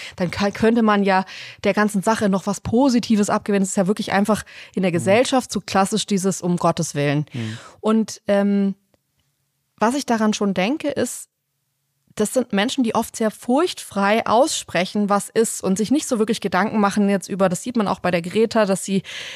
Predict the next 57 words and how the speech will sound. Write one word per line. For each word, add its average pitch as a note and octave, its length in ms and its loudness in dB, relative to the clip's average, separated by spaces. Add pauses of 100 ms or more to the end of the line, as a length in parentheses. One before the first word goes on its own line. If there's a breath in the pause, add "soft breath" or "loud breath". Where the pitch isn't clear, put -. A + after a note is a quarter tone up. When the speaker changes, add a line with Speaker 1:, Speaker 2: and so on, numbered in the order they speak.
(240 loud breath)
Speaker 1:
ähm, G3 400 4 (280 soft breath)
teilweise G#3+ 360 2
Sachen A#3 360 2
so G#3 260 4 (160 soft breath)
sehr A#3+ 240 2
emotionslos A#3 800 2
ausspricht, F#3 380 0
sodass G3 180 -2
man G3 80 4
denkt, F#3+ 180 0
"Aber F3+ 120 0
wieso, F3+ 240 0 (100)
wieso E3+ 320 -4
sagt - 720 -10
sie C4+ 80 0
das E3 180 -2
denn D#3 240 -2
so?" F3 280 4 (120)
Speaker 2:
Mhm. C3+ 260 -8 (140)
Speaker 1:
Ähm, G3+ 220 2
und A3 100 2
sie G#3+ 80 2
sagt B3 240 2
es C4+ 120 -4
so, B3+ 120 0
weil A3+ 140 4
sie A3+ 100 0
einfach A#3+ 280 0 (120)
das A3 140 -2
aussprechen A#3+ 480 2
will, A3 120 4
wie G3 60 2
es - 80 -2
ist E4+ 180 2
und A3 120 4
es F#3+ 100 -2
gelernt A3 400 2
hat C#4+ 140 2
und A3+ 100 4
jetzt A3 220 2
denkt, G#3+ 180 2
"Hä, A#3 140 4
wieso G3+ 180 0
sagt G#3 260 0
ihr A3 120 2
denn G3 100 2
alle F#3+ 220 2
nichts E4 400 2
Speaker 2:
Ja. E3+ 80 0
Speaker 1:
dazu?" D#3+ 320 -4 (180 loud breath)
Also F#3+ 160 2
so, G3 100 4
das F3+ 140 0
ist - 80 -10
doch G3 80 0
völlig F#3 280 0
logisch. F#3 260 4